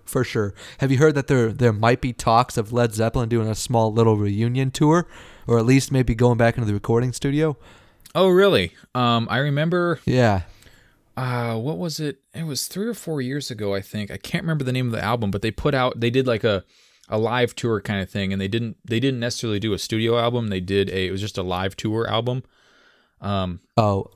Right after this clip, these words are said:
Speaker 1: okay. Like a compilation of, of live music?
Speaker 2: Yeah, but it's all, it was all from a, it was all from a new tour.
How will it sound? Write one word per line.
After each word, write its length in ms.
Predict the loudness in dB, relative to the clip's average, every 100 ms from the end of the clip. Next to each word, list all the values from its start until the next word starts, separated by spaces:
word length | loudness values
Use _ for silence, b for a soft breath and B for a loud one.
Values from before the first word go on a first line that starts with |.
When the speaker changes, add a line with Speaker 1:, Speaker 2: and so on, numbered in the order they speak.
| 2
Speaker 1:
okay. 440 | 2 2 -2 -4 -10 _
Like 140 | -6 -6
a 60 |
compilation 720 | 0 0 2 4 6 6 2 2
of, 340 | 2 0 -8 -4
of 320 | 0 0 -2
live 400 | 2 4 6 4
music? 460 | 0 0 0 -4 -8 b b b b
Speaker 2:
Yeah, 260 | 4 4
but 160 | 2 2
it's 140 | 2
all, 180 | 0 0
it 140 | 2
was 160 | 2 2
all 180 | 0 0
from 400 | 0 0 0 0
a, 400 | 0 0 0 -4 _ _ _ _ _ _ _ -2
it 40 |
was 140 | -2
all 180 | 0 -2
from 240 | 0 0 0
a 60 |
new 140 | 0 0
tour. 460 | 0 0 0 -6